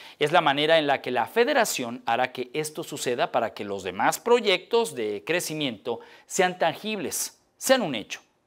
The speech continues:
Esperaremos los famosos cien días donde cada presidente busca anclar algunas de sus propuestas de campaña. Y entiendo también que en los tiempos actuales hablar de recaudación de impuestos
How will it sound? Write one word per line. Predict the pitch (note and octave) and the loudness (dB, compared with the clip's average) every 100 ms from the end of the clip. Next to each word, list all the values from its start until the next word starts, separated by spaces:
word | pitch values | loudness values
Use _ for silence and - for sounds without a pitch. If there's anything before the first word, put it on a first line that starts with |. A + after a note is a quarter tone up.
| _ _ _ _ _ _ | _ _ _ _ _ _
Esperaremos | - - B2 A#2 C#3+ G#3 | -6 0 2 4 4 4
los | F3 | 2
famosos | A#2 C3+ D3+ D#3 | 2 -2 -4 -4
cien | D#3 C#3 | -4 -4
días | A#2 A#2+ | -2 -2
donde | B2+ A#2+ B2+ | -2 -4 -6
cada | - B3 F#4 F#4 | 2 4 4 0
presidente | F3 - B2+ C#3 C#3 E3 C4 - | -4 -4 -4 -4 -4 -2 -2 -2
busca | A#2+ A#2 E3 - | -12 -4 -4 -2
anclar | C3+ A#2 D3+ | -4 2 2
algunas | D3+ B2 D3+ B2+ | 2 0 -4 -4
de | A2+ | -6
sus | A#2 - | -10 -10
propuestas | G#2+ - C#3 - A#2 | -10 -2 -2 -2 -4
de | A2+ | -6
campaña. | G2+ F#2+ A2 A#2+ | -6 -6 -4 -2
Y | C#3+ | 0
entiendo | C#3+ G3 C4 E4+ | -2 0 -2 0
también | F3+ A#2+ F#2+ D#2+ _ _ - _ | 0 -2 -8 -16 _ _ -20 _
que | - A#2 | -2 -2
en | G#2+ | 0
los | G#2 - | -4 -4
tiempos | D#3 E3 D#3+ | -4 -4 -6
actuales | C3 - B2 F#2+ F#2+ - - - | -6 -2 -2 -2 -8 -12 -18 -6
hablar | A2+ B2+ D#3 | 0 6 6
de | C#3+ A2+ - | 4 0 -4
recaudación | A#2+ D#3+ E3 E3 D#3+ B2 - C3+ C3+ | 0 0 4 4 4 2 -4 -4 -2
de | D3 | -2
impuestos | C#3 F#3 F#3+ - C#3 B2+ | -2 2 2 2 -2 -4